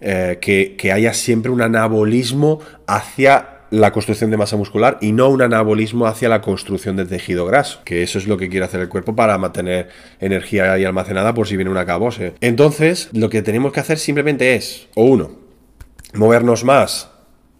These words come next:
aumentar el output calórico, el tiempo suficiente para volver a establecer esa situación de equilibrio y de entonces flexibilidad meta-, metabólica. Entonces me veo que la grasita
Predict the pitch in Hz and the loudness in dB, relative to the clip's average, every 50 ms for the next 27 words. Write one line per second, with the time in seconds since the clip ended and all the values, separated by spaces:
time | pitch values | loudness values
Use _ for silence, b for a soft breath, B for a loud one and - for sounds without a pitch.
0 | - - 64 85 92 95 92 85 107 104 104 104 113 113 120 113 117 - 117 104 | -16 -12 -8 -6 -4 -4 0 2 2 2 2 4 4 4 2 2 0 -4 -6 -4
1 | 107 107 107 110 127 139 127 98 85 82 85 82 - 113 110 107 104 110 104 110 | -2 0 4 4 4 4 4 0 -4 -6 -8 -4 -2 -2 -2 -2 -2 -6 -6 -6
2 | 107 95 110 101 101 123 135 139 123 98 87 80 82 80 82 85 85 87 87 87 | -8 -8 -8 -6 -2 -2 0 0 0 -2 -4 -6 -6 -6 -6 -6 -6 -4 -4 -2
3 | 90 92 95 98 101 101 - - 107 98 95 95 95 - - 113 104 92 - - | -2 -2 -2 -2 -4 -4 -6 -6 -4 -4 -4 -4 -6 -4 -4 -4 -4 -4 -6 -8
4 | 87 - 87 90 87 - - 98 95 98 95 95 95 92 92 90 90 95 95 101 | -12 -10 -10 -10 -10 -8 -8 -8 -6 -4 -4 -2 -2 -2 -4 -4 -6 -4 -2 0
5 | 117 120 113 101 92 90 90 87 90 90 90 85 85 85 - 92 98 92 80 - | 0 0 2 0 -2 -2 -2 -2 -2 -2 -2 -4 -6 -8 -10 -10 -10 -10 -10 -8
6 | 101 92 87 - - - 90 92 87 92 92 95 92 90 90 90 - 90 92 90 | -8 -8 -6 -8 -8 -8 -8 -6 -6 -6 -6 -6 -6 -6 -6 -8 -8 -8 -10 -8
7 | 87 90 104 127 131 127 127 143 131 117 98 92 95 87 - - 87 87 87 90 | -6 -4 -2 -2 -2 0 -2 -4 -4 -6 -8 -8 -8 -8 -8 -6 -4 -2 0 0
8 | 90 87 82 85 82 82 82 85 87 - - 101 82 87 85 85 82 - - | 0 0 0 0 2 2 2 0 0 -2 -4 -4 -2 0 0 0 0 -2 -4